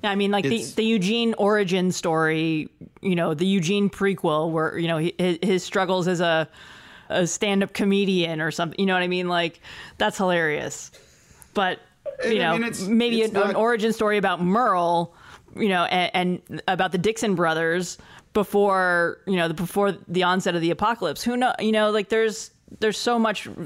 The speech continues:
Speaker 1: so much I P and so much, so many stories that haven't been told in any form, whether it's in Kirkman's comic or some of the novels that they've put out as part of that franchise. There, it's just, it's so ripe for everything. So it feels like, you know, like,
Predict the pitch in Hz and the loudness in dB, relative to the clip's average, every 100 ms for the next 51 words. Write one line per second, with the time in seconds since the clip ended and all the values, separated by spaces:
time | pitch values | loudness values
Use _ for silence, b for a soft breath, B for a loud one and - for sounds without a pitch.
0 | - - - - - - - 233 233 - | -10 -10 -12 -18 -16 -8 -2 0 0 0
1 | 196 190 220 196 170 165 202 202 - - | -2 -2 -2 0 0 0 0 0 -2 -4
2 | 226 226 208 214 208 196 175 - - 185 | -2 0 0 0 2 2 0 -2 -2 -2
3 | 196 180 175 - 175 170 175 170 202 262 | 0 0 -2 -2 0 0 -2 -2 -2 -2
4 | 151 151 151 170 170 170 170 160 - - | -2 -2 0 0 0 0 0 -2 -6 -16
5 | B B B B 175 165 240 202 202 - | B B B B -2 0 -2 0 -2 -2
6 | - 202 202 196 180 170 202 175 170 175 | 0 0 2 0 0 -2 -2 -2 0 0
7 | 190 196 180 180 185 180 208 180 175 175 | 0 0 -2 -2 -2 -2 -2 0 0 -2
8 | 170 175 170 - 175 175 180 175 170 - | -2 0 0 -2 -2 -2 0 0 -2 -8
9 | B B B B B B - 196 202 - | B B B B B B -2 0 0 -2
10 | 202 - 202 - 214 175 190 202 - - | -6 -2 -4 0 0 2 0 -2 -2 -2
11 | 190 185 180 151 151 156 151 170 165 202 | 0 0 0 0 -6 -6 -2 -2 0 0
12 | 196 185 185 175 160 - - 165 160 151 | 2 2 0 0 -2 -10 -6 -2 -2 -4
13 | - - 170 | -12 -6 -4